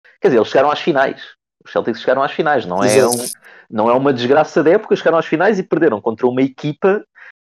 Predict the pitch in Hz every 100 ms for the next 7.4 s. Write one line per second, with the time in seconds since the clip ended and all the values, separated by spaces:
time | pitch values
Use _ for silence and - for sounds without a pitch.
0 | _ _ - 175 127 - 131 - - -
1 | 185 180 147 127 127 156 156 - 127 -
2 | 139 143 151 160 - _ - - 165 160
3 | 165 165 - - 180 151 147 - _ _
4 | - 110 104 101 101 101 98 - 117 120
5 | 113 117 131 127 143 156 - - 117 139
6 | 170 143 110 - - - 113 113 101 101
7 | 117 165 214